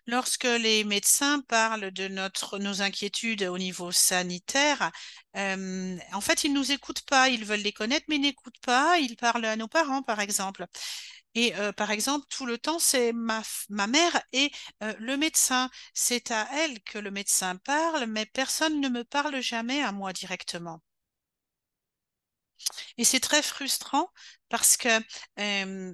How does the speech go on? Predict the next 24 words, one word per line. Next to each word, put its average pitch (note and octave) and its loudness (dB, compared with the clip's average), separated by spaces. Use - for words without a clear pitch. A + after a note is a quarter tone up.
je G3 -4
ne G#3+ -6
peux G#3+ -4
pas C#4 4
prendre B3 -2
de G#3+ -4
décision G#3+ 2
par F#3+ -2
moi-même. F#3+ 2
Et G3 -6
quand C4 0
ce - 0
genre G#3+ -4
de G#3 -4
situation G3+ -2
m'arrive, G3 -2
eh G#3 -8
bien, G3 2
à G3 -4
ce - 2
moment-là, A3+ 0
je A3 0
me G#3 -4
sens G#3 -2